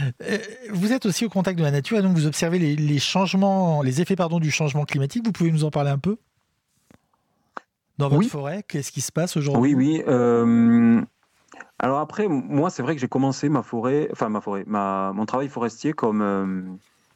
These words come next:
Speaker 2: en fait, il y a toujours eu ce truc-là. Donc c'est diffi-, j'ai, j'ai jamais connu d'état stable forestier.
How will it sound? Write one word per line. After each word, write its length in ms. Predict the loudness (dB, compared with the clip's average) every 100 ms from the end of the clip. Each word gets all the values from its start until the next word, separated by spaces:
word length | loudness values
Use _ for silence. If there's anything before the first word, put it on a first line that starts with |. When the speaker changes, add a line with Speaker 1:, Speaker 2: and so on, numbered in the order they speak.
| _ _ -8
Speaker 2:
en 60 |
fait, 160 | -4 -4
il 0 |
y 40 |
a 40 | -4
toujours 360 | -6 -6 -2 -2
eu 40 |
ce 120 | -2
truc-là. 360 | -4 0 0 -2 _ _
Donc 180 | -6 -6
c'est 180 | -2 -2
diffi-, 260 | 0 -4 0
j'ai, 400 | 2 2 2 0
j'ai 140 | 0
jamais 200 | 0 0
connu 440 | 0 2 4 4
d'état 320 | 2 0 0 -4
stable 560 | -4 -4 -2 -2 -2
forestier. 540 | -2 -4 -4 -2 -6